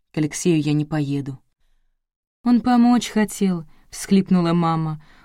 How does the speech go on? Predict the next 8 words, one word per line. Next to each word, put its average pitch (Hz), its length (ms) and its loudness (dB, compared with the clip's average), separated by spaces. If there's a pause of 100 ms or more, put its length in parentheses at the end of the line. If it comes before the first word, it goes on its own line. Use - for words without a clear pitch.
(120)
«Отдал 202 420 4
мне 202 220 6
флакончик, 190 760 0 (100)
который 247 400 0
кому-то 240 420 2
другому 214 600 2
уже 170 200 -4
пообещал». 170 840 -6